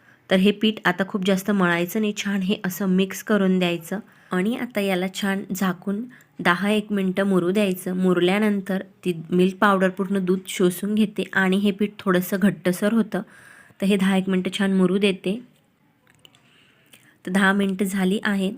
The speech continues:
आता मी हे उघडून पाहते. तर बघू शकतात तुम्ही हे पीठ असं कडक झालेलं आहे, घट्ट झालेलं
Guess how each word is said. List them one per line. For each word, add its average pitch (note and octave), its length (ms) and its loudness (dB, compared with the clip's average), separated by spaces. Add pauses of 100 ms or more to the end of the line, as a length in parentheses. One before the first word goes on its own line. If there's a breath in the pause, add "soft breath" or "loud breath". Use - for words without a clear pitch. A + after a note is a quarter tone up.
(100)
आता F3+ 220 -2
मी F#3 140 2
हे G3 140 0
उघडून F#3 340 0
पाहते. G3 400 -4 (840 soft breath)
तर G3 200 -4 (680 soft breath)
बघू F#3 260 2
शकतात A3 400 -4 (120)
तुम्ही F#3+ 240 -2
हे A3+ 280 -12 (100)
पीठ G3+ 220 -2
असं F#3+ 220 -4 (100)
कडक F#3+ 220 4
झालेलं F#3+ 500 0
आहे, F3 280 -2
घट्ट F#3 360 -2
झालेलं G#3+ 480 2